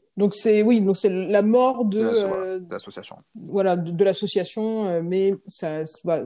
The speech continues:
Speaker 1: en fait, tu, tu redeviens un supporter individuel à ce
Speaker 2: Oui,
Speaker 1: moment-là.
Speaker 2: voilà, c'est ça. Mais tu as, tu as toujours été
Speaker 1: Ok,
Speaker 2: un,
Speaker 1: c'est
Speaker 2: un,
Speaker 1: ça.
Speaker 2: un supporter individuel. Euh, ta responsabilité individuelle, tu l'encours que tu fasses partie d'une association ou que tu ne fasses pas partie d'une association. Euh, mais,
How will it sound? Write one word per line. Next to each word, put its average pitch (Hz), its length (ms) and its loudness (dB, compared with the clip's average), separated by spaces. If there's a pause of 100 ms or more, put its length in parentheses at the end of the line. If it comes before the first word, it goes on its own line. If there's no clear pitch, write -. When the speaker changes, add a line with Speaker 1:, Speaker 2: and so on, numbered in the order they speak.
Speaker 1:
en 180 60 -8
fait, 220 180 2
tu, 190 600 -2
tu - 120 -4
redeviens 220 800 2
un 190 60 -4
supporter 208 420 -4
individuel 180 500 -2
à 156 40 -10
ce - 80 -18
Speaker 2:
Oui, 147 120 4
Speaker 1:
moment-là. 110 180 0
Speaker 2:
voilà, 90 100 0
c'est 107 80 -10
ça. 85 180 -8 (380)
Mais 180 140 -2
tu - 140 -2
as, 135 40 2
tu - 140 2
as 156 80 4
toujours 180 280 2
été - 160 4
Speaker 1:
Ok, 165 60 4
Speaker 2:
un, 156 120 0 (140)
Speaker 1:
c'est 139 60 -8
Speaker 2:
un, 143 60 -6
Speaker 1:
ça. 147 120 -10 (260)
Speaker 2:
un 127 80 -18
supporter - 480 -10
individuel. 143 580 -2 (280)
Euh, 117 140 -8
ta 120 120 -10
responsabilité 135 560 -8
individuelle, 131 400 0
tu 143 120 -12
l'encours 135 400 -4
que - 80 -10
tu 123 140 -10
fasses - 220 -6
partie - 320 -8
d'une 131 140 -10
association 123 500 -6
ou - 40 -6
que - 80 -12
tu 131 100 -16
ne 120 40 -20
fasses - 160 -10
pas 135 100 0
partie 120 320 -8
d'une 131 100 -10
association. 135 520 -4 (340)
Euh, 117 240 -6
mais, 175 320 0